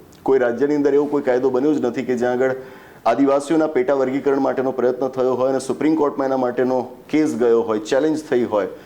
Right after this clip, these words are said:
અને સુપ્રીમ કોર્ટને આવું કહેવાની જરૂર પડે કે એસ ટીઝનું પણ સબક્લાસિફિકેશન થઈ શકશે, એવું કંઈ થયું જ નથી. વાત ઓ બી સીઝથી શરૂ થઈ હતી, એસ સીઝ પર અટકી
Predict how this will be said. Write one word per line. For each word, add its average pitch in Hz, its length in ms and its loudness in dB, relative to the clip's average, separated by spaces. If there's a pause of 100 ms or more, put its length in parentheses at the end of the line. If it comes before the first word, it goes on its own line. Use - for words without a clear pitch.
(100)
અને 175 140 0
સુપ્રીમ 175 360 0
કોર્ટને 165 220 -2
આવું 156 180 0
કહેવાની 139 320 -2
જરૂર 123 180 0
પડે 127 200 -2
કે 123 160 0
એસ 107 100 -6
ટીઝનું 123 260 -2
પણ 123 160 -4
સબક્લાસિફિકેશન 120 800 -4
થઈ 117 120 -4
શકશે, 120 280 -6
એવું 170 100 -4
કંઈ 175 220 -4
થયું 202 180 -2
જ 127 140 -6
નથી. - 260 -14 (640)
વાત 135 240 0
ઓ 175 80 2
બી 220 180 -2
સીઝથી 190 340 -2
શરૂ 120 260 0
થઈ 107 100 0
હતી, 151 160 2
એસ 156 140 0
સીઝ 135 180 -4
પર 139 160 0
અટકી 160 240 -4